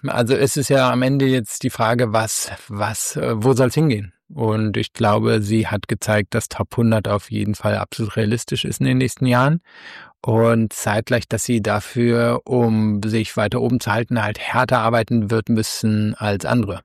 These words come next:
Ich meine, Rybakina hat einfach wahrscheinlich fünfzehn Zentimeter und dreißig K M H beim ersten Aufschlag und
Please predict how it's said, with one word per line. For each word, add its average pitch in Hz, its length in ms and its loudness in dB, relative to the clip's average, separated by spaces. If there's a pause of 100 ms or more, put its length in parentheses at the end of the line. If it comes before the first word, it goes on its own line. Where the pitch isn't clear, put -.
Ich - 140 -8
meine, 107 220 0
Rybakina 117 500 2
hat 117 200 2
einfach 107 540 -2
wahrscheinlich 110 460 0
fünfzehn 117 400 0
Zentimeter 117 840 2
und 113 420 2
dreißig - 400 -4
K 104 160 -4
M 101 100 -6
H 104 160 0
beim 101 160 0
ersten 101 300 -4
Aufschlag 101 520 -4
und 101 300 -2